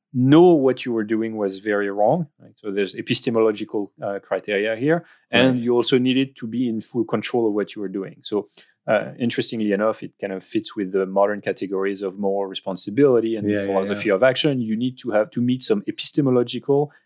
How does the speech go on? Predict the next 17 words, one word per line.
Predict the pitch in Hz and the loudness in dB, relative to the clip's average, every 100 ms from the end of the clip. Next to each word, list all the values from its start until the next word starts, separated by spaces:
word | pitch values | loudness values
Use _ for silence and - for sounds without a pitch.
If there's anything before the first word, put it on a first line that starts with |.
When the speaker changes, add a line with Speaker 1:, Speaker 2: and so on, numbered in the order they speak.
| - | -4
Speaker 1:
and | 110 104 | -2 0
free | - 127 | 2 4
will | 127 120 | 6 4
conditions | 110 101 117 - 95 - | 2 0 0 -2 -8 -10
for | - 101 | -6 -4
moral | 101 101 98 | -2 -2 -4
responsibility. | 92 101 92 101 123 101 - - _ _ _ | -8 -14 -10 -4 0 0 -2 -12 _ _ _
So | - 127 - _ _ | 4 4 4 _ _
if | 151 - | -2 0
you | 123 | 2
meet | 156 143 | 2 2
those, | 104 113 143 | 2 2 2
which | 104 92 - | -2 -10 -8
I | |
think | - 104 98 | -8 -8 -10
I'm | 92 80 | -12 -12
clearly, | - 98 95 | -6 -4 -4